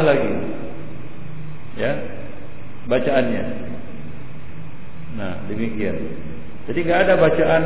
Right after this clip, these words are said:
sebelum imam bertakbir, kecuali ucapan "Allahu Akbar".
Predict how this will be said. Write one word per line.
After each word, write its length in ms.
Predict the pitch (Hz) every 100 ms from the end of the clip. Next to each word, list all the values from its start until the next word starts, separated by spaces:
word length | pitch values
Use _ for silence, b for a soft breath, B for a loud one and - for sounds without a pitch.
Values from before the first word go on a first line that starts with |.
| 160 -
sebelum 480 | 147 151 151 151 147
imam 320 | 147 151 151
bertakbir, 580 | 139 135 135 - 110 92 - - - - 139
kecuali 640 | - 147 135 160 - -
ucapan 320 | 143 135 156 156
"Allahu 440 | 139 143 151 139 180 202 - - - - - - - -
Akbar". 380 | 113 110 98